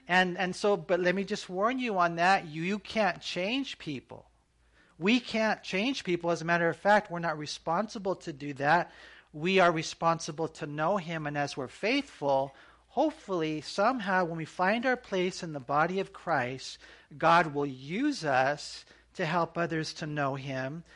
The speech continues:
and God will use us to help others be like him. And so these are goals. These are goals that we have. And so Paul here is, uh, talking about this. The Bible is talking about this.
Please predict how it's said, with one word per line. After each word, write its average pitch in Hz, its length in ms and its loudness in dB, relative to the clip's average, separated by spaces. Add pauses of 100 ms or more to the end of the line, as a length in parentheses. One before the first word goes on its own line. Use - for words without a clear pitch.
(180)
and 151 160 -4
God 156 180 8
will 139 160 -4
use 156 540 -4
us 135 380 0
to 143 120 -10
help 147 540 -2
others 131 640 -6 (400)
be 139 160 -2
like 123 320 2
him. 120 240 -12
And 131 80 -12
so - 140 0
these 254 240 -4
are 320 100 2
goals. 175 640 0
These 190 180 -8
are 285 120 -2
goals 214 300 0
that 180 140 0
we 147 180 -4
have. 143 420 4 (560)
And 185 180 2
so 208 480 8
Paul 220 300 2
here 285 180 0
is, 254 300 -4
uh, 180 240 2 (100)
talking 208 420 0
about 202 360 4
this. 214 180 0
The 156 120 -10
Bible 226 500 -4
is 180 140 -4
talking 180 480 -2
about 180 380 -2
this. 165 460 -4